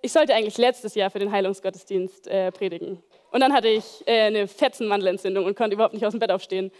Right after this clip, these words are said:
Und letzte Woche war auch Heilungsgottesdienst geplant. Und wer hatte Corona? Ich. Ähm, und dann habe ich schon mal überlegt, so, "Boah, vielleicht will Gott nicht, dass ich predige. Und ich bin voll außerhalb von seinem Willen und er hält mich jetzt auf." Und,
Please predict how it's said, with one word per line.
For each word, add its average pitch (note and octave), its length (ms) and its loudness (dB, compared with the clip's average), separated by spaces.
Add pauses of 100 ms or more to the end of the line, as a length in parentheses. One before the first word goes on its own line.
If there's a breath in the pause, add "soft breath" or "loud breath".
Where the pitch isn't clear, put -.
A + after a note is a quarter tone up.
(240 soft breath)
Und A#3+ 160 0
letzte D4 320 2
Woche A3+ 280 2
war B3 140 6
auch D4+ 100 0
Heilungsgottesdienst A3+ 680 0
geplant. B3+ 480 2 (100)
Und A#3 120 0
wer A3 120 4
hatte B3 120 0
Corona? C4+ 360 2 (460)
Ich. - 300 -2 (420 loud breath)
Ähm, D4+ 680 6 (240)
und D#4+ 140 4
dann F#4+ 100 6
habe A4+ 160 6
ich A4+ 60 6
schon C5 220 4
mal C4+ 160 4
überlegt, A3+ 340 4
so, B3 100 -6
"Boah, C#4 400 2
vielleicht D4 760 0 (380)
will D4 180 0
Gott C4 180 0
nicht, B3 120 -6
dass A3 80 -6
ich G3+ 140 -12
predige. A#3+ 440 0
Und G#3+ 80 -4
ich - 80 -14
bin A#3+ 100 -6
voll E4+ 300 4
außerhalb C#4 380 4
von C4 120 -2
seinem A3 240 2
Willen D4 200 2
und G#3 100 0
er A3+ 60 4
hält B3+ 160 2
mich G#3+ 100 -8
jetzt A3+ 160 -2
auf." A#3+ 340 0 (720 soft breath)
Und, B3+ 380 2